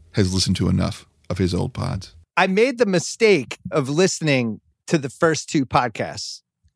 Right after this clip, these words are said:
Speaker 2: And I, I listened to the first ten minutes of the Mark Stein one, and then I listened to the whole Carolla one. And I was so bad.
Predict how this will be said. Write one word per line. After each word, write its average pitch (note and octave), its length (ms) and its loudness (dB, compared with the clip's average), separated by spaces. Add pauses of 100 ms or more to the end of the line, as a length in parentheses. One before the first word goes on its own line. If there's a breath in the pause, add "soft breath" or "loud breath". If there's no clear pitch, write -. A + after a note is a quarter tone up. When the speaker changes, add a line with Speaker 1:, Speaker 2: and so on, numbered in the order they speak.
(100)
Speaker 2:
And E3 140 4
I, E3+ 160 6
I E3 100 4
listened G#3 300 0
to E3 40 -2
the - 60 -8
first F#3 240 0
ten F3+ 240 0
minutes D#3 300 0
of C3+ 80 -2
the C3 60 -2
Mark C3+ 220 2
Stein B2+ 340 0
one, A#2+ 180 0
and B2+ 100 0
then D3 140 6
I D3+ 80 4
listened C#3+ 380 0
to A#2+ 340 2
the C3 100 4
whole C#3 180 4
Carolla B2+ 360 2
one. G2+ 180 -4 (680 soft breath)
And E3 100 6
I E3+ 80 6
was D#3+ 140 2
so F#3+ 280 2
bad. C3 540 2